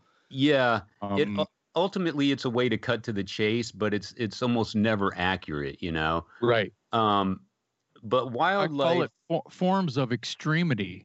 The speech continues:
Speaker 2: you know what I mean? It's, uh, eh, how, eh, y-, bubble, bubblegum pop is better than pop punk, you know, bu-, or bubblegum punk or
Speaker 1: Yeah, yeah.
Speaker 2: uh,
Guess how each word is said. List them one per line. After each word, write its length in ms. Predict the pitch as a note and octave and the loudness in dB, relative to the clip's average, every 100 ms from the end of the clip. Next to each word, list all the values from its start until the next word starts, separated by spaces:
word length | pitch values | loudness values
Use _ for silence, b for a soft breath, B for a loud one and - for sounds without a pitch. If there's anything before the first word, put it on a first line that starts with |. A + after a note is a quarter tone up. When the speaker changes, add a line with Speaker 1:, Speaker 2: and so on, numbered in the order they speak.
| _ | _
Speaker 2:
you 120 | - A#2 | -6 0
know 140 | A#2+ | 2
what 80 | A#2+ | 2
I 40 | |
mean? 460 | A2+ A#2+ B2 A#2+ A2 | 2 2 2 2 0
It's, 180 | G2 - | -2 2
uh, 480 | A2 G#2+ G#2+ G#2+ - - | 4 4 4 4 0 -4
eh, 120 | - - | -8 -4
how, 360 | - C#3+ C3+ - B B B B B | 0 2 2 -2 B B B B B
eh, 80 | - - | -8 -4
y-, 120 | C3+ C#3 | -4 -4
bubble, 460 | A#2+ C#3 D3+ E3 C3 | 0 2 2 0 0
bubblegum 720 | A#2+ F#3 G3 C#3+ C3+ B2 A#2 A2+ | 0 2 2 0 0 0 -2 -4
pop 380 | B2 A#2 A2 | -2 -2 -2
is 220 | B2+ A2+ G2+ | -2 -4 -4
better 440 | G#2 A#2 A#2 A2+ | -2 0 2 0
than 460 | G#2+ A2 G#2 G2+ F#2+ | 0 0 0 -4 -4
pop 300 | - A2 A2 | -2 -2 -2
punk, 480 | - B2+ G#2+ - - - | 0 2 2 -2 -12 -10
you 100 | A#2+ | -2
know, 160 | A2 G#2 | 0 0
bu-, 200 | G#2+ B2+ | 0 -2
or 160 | A#2+ A2+ | 0 -2
bubblegum 800 | G#2+ C#3 C3 B2 A#2+ A2+ G#2+ G2 | 0 2 2 0 0 -2 -6 -6
punk 460 | B2 G#2+ G2 - | -4 -4 -6 -10
or 340 | - A#2 A2 A2+ | -10 -6 -2 2
Speaker 1:
Yeah, 400 | C3 G#2+ E2 D2+ | 2 2 0 -2
yeah. 380 | F2 A2+ G#2+ D#2+ A#2+ | -2 0 2 0 -4
Speaker 2:
uh, 540 | A2+ A2 A2 G#2+ G#2+ | -2 0 0 -2 -6